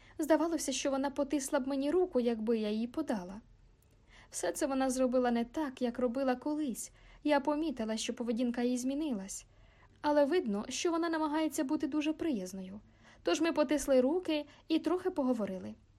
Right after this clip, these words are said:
Я вже не пам'ятаю, що саме я говорила, мене всю тіпало від хвилювання. Пам'ятаю, як вона висловила жаль, що ми більше не бачимося.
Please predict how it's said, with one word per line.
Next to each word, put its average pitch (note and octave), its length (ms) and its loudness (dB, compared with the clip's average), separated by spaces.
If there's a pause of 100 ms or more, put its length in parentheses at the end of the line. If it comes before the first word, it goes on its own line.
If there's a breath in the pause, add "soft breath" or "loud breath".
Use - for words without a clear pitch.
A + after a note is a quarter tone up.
(460 soft breath)
Я D#4 160 6
вже C4 140 2
не C#4 80 2
пам'ятаю, B3+ 720 -2
що D4 220 -2
саме C4+ 360 0
я G#3+ 120 0
говорила, B3 520 0 (300 loud breath)
мене D4+ 220 4
всю C4 380 -2
тіпало B3 420 2
від G#3+ 160 -4
хвилювання. G#3 640 -4 (520 loud breath)
Пам'ятаю, C4 720 2 (320 loud breath)
як C4+ 240 2
вона C#4+ 200 4
висловила C4+ 600 2
жаль, G3+ 300 -4 (260 loud breath)
що - 220 -2
ми E4+ 100 2
більше D#4+ 300 0
не E4+ 80 0
бачимося. G#3 640 -4